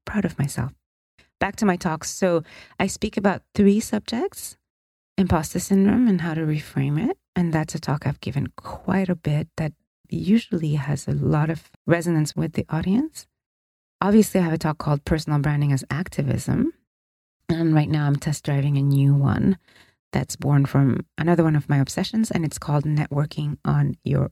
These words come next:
Own Terms. So I hope that this episode made public speaking a possibility for you. I hope there is one awesome idea in your head that took advantage of this episode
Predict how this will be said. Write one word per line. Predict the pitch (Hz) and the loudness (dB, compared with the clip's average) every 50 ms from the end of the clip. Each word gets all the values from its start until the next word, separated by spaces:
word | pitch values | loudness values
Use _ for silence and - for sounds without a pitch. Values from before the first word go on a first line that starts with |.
| _ - | _ -2
Own | 135 135 135 135 143 - | -2 0 0 -2 -4 -8
Terms. | - - - 123 131 - - - - - _ _ _ _ _ - - - _ _ _ _ _ _ _ - | -10 -8 -6 -6 -8 -8 -10 -18 -20 -20 _ _ _ _ _ -20 -20 -20 _ _ _ _ _ _ _ -8
So | - - 277 262 254 254 - - _ _ _ _ - | -2 4 6 8 8 8 6 4 _ _ _ _ -6
I | 190 277 | -4 -4
hope | 277 - - 233 208 - | -4 2 4 4 4 4
that | - 185 170 - _ _ _ - | 2 -2 -2 -2 _ _ _ 0
this | 180 175 - | 0 0 0
episode | 170 170 - 165 - 170 160 160 | -2 -2 -2 -2 -2 0 0 2
made | 156 151 143 - | 2 2 0 0
public | - 165 151 147 147 147 | 0 -2 0 0 -2 -2
speaking | - - - 143 - 156 156 | -4 -8 -8 -6 -6 -4 -6
a | 156 | -4
possibility | - - 151 143 - - 151 165 165 175 180 190 226 | -2 -2 -4 -4 -4 -6 -6 -4 -2 -2 0 -2 -2
for | - - 214 | -2 0 0
you. | 208 214 226 226 240 240 240 | 2 2 4 4 4 4 4
I | 214 180 | 2 2
hope | 160 156 170 165 - | 2 0 0 -2 -2
there | - - 160 151 | -2 0 2 2
is | 143 139 143 - - _ _ - | 2 2 0 -2 -8 _ _ -6
one | 147 147 151 147 143 160 170 170 165 170 175 175 - - - | -4 -2 -2 2 4 4 6 6 4 4 2 2 0 -2 -2
awesome | 175 170 170 - - - 160 160 | 0 0 0 -2 -2 -4 -2 -2
idea | 151 151 147 135 - - 156 151 156 151 147 147 - _ - | 0 -2 -2 -4 -6 -4 -4 -2 -2 -2 -4 -6 -8 _ -2
in | 180 175 185 | 2 4 4
your | 196 190 180 | 4 4 2
head | - 175 147 139 131 - - - - _ _ _ _ _ _ _ _ _ - | -2 -4 -4 -4 -6 -6 -8 -12 -16 _ _ _ _ _ _ _ _ _ -6
that | - 156 - - | -6 -6 -6 -6
took | - 185 175 - | -6 -4 -2 -2
advantage | 170 151 160 151 151 - 160 165 | 0 0 -2 -2 -2 -4 -4 -4
of | - - - - - | -4 -4 -6 -4 -2
this | - 220 220 - - | 0 0 0 0 -2
episode | 214 - - 208 - - 190 196 196 190 190 180 | -2 0 0 -2 -2 0 0 2 4 4 4 2